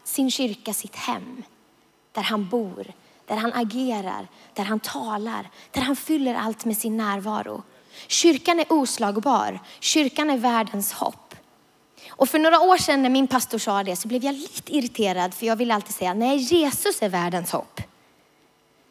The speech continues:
Men det är via kyrkan som Jesus har valt att tala, agera och fylla allt med sin närvaro enligt Efesierbrevet. Så jag säger det igen. Kyrkan är världens hopp.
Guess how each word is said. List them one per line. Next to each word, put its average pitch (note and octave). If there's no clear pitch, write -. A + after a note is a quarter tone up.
Men D#4+
det D#4
är F#4
via C4+
kyrkan A3
som A3+
Jesus A3
har G#3+
valt A#3
att -
tala, G3
agera F3+
och A3+
fylla B3
allt C#4
med A3
sin A3
närvaro F#3
enligt F#3+
Efesierbrevet. F#3
Så -
jag D4+
säger D4
det A#3+
igen. G#3
Kyrkan C#4
är B3
världens G3
hopp. -